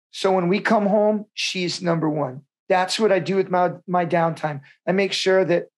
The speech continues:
my wife and my children and my family is number one. And I just carve out my time to do some training and keep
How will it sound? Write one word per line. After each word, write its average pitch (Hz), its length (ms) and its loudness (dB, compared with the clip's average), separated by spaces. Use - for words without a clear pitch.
my 175 120 0
wife 190 460 0
and 170 400 0
my 160 160 0
children 180 680 0
and 165 120 -4
my 165 120 -2
family 160 460 0
is 147 180 -4
number 170 260 2
one. 165 400 0
And 160 320 0
I 170 100 0
just 160 300 -4
carve 170 300 2
out 170 200 2
my 165 120 0
time 165 340 -2
to 156 80 -6
do 151 140 -6
some 151 200 -8
training 180 500 0
and 151 100 -8
keep - 240 -10